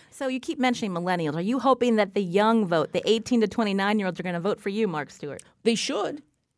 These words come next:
Speaker 2: But just in case, come November sixth, I don't register very high,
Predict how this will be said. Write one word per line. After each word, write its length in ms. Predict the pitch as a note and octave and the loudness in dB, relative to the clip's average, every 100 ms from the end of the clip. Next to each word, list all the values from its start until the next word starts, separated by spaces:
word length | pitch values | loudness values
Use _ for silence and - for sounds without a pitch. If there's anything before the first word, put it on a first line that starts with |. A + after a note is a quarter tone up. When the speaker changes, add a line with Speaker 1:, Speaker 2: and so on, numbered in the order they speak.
| - G3+ | -20 -16
Speaker 2:
But 300 | A3 A3 A3+ _ _ _ | -2 2 2 _ _ _
just 320 | - D#4+ - | -4 -4 -4
in 120 | B3+ | -6
case, 560 | B3 - G3+ D3+ - - - | -6 -6 -8 -8 -12 -16 -6
come 240 | G#3 G3 | 0 2
November 420 | G3 F3+ F3 E3+ | 2 2 2 0
sixth, 460 | D#3+ - C3+ - - - - _ | -2 -2 -2 -4 -12 -20 -20 _
I 160 | D#3+ E3 | 4 4
don't 320 | E3 F3+ D#3+ | 4 2 2
register 500 | D#3 D3 C#3+ - C#3 | 0 0 -4 -6 -4
very 300 | B2+ B2+ B2 | -2 -2 -2
high, 420 | B2 B2+ G2+ D2+ | -4 -6 -8 -14